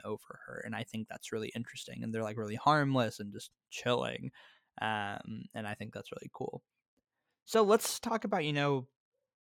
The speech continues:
what are her Greek origin stories at hand? So there's two, um, generally speaking, that we'll talk about. Um, there's the Homeric tradition,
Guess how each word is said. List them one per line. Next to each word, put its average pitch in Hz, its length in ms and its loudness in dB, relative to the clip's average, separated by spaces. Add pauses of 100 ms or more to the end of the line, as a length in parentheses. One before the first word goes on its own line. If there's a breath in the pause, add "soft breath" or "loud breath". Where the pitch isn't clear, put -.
(320)
what 170 220 6
are 156 160 10
her 143 160 4
Greek 120 360 -2
origin 139 460 0
stories - 480 -4
at - 140 -4
hand? - 360 -14 (360 soft breath)
So - 120 0
there's 208 260 6
two, 131 340 0 (200)
um, 120 280 6
generally 117 420 4
speaking, 113 540 -2
that 107 200 -2
we'll 107 220 -2
talk - 320 -6
about. 117 340 0 (560 loud breath)
Um, 127 220 2
there's 135 180 4
the 139 80 4
Homeric 123 520 6
tradition, 175 600 4